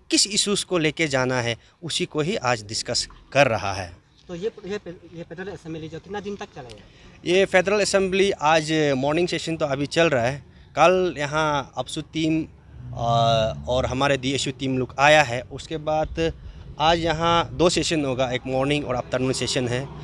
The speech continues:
Speaker 1: उसका बाद कल सुबह फिर, अ, हम लोग का मॉर्निंग सेशन है, कल सुबह हम लोग डिपार्चर हो जाएगा। एक दिन का, एक दिन दो रात का प्रोग्राम है, तो इसलिए इसमें बहुत इंपॉर्टेंट प्रोग्राम है ये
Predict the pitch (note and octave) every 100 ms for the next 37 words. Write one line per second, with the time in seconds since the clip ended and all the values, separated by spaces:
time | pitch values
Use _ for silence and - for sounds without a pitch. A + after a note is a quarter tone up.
0 | - - C#3 - F3 E3+ F3 F3+ - F3+
1 | F3 - - - - - - - - G#3
2 | A3 G#3+ - F3+ E3+ F#3+ D3 F#3+ F3+ D#3
3 | C#3 B2+ A#2 A#2+ C#3+ D#3 D#3 D3 B2+ A#2
4 | C3+ E3 D#3 C#3 C#3+ C3 D3+ E3+ - -
5 | - - A3+ - G3 G3+ A3 D#3+ F3 A3
6 | - - - - - - - - - A2
7 | C3 D3+ C#3 F3+ C#3 C3+ A2 G2 F#2 -
8 | - - E3+ E3+ E3 F#3 - F#3 F3+ -
9 | E3+ F3 F#3+ F3 D3 D#3+ D3+ - C3+ A2+
10 | A#2+ B2 A2+ E3 E3+ - - - D3 -
11 | F3 E3+ E3+ E3 - - C3+ F#3+ F#3 D3
12 | E3+ - C#3 D3 D#3 G3 G3+ - D3 C#3+
13 | C3+ C#3 C#3 D#3+